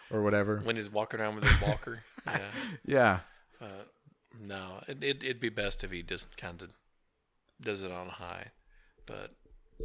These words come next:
Speaker 2: I mean, but, but conversely, it's like those kind of movies, if, if it's the same energy and the humor and, and creativeness as the first one, as long as you're not rehashing the same stuff,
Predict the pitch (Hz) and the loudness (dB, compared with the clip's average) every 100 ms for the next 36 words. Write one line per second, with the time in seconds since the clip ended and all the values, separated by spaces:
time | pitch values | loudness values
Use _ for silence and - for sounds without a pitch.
0 | - 185 196 175 185 175 160 170 - - | -6 -6 -8 -4 -6 -6 -6 -6 -6 -4
1 | 156 147 180 - 120 - 107 104 - - | -2 0 0 0 -4 -4 -4 -4 -8 -18
2 | 127 123 - 143 117 110 113 107 104 - | -6 -4 -4 -8 -6 -6 -6 -10 -10 -8
3 | 110 - - 107 120 - - 139 135 117 | -10 -10 -16 -16 -14 -10 -6 -6 -6 -6
4 | 113 120 117 117 135 _ _ _ 120 98 | -6 -6 -6 -10 -16 _ _ _ -12 -12
5 | 98 107 107 104 - 98 95 95 - - | -10 -10 -8 -8 -8 -10 -10 -16 -20 -20
6 | - _ - 101 - 117 123 139 131 135 | -20 _ -14 -8 -2 0 0 -4 -8 -8
7 | - 104 95 - 117 - 175 180 - 117 | -8 -10 -12 -6 -6 -4 -10 -10 -8 -6
8 | 123 113 104 101 101 110 107 113 104 92 | -6 -6 -8 -8 -10 -6 -6 -6 -8 -8
9 | 107 98 95 - - 69 | -8 -8 -10 -10 -8 -10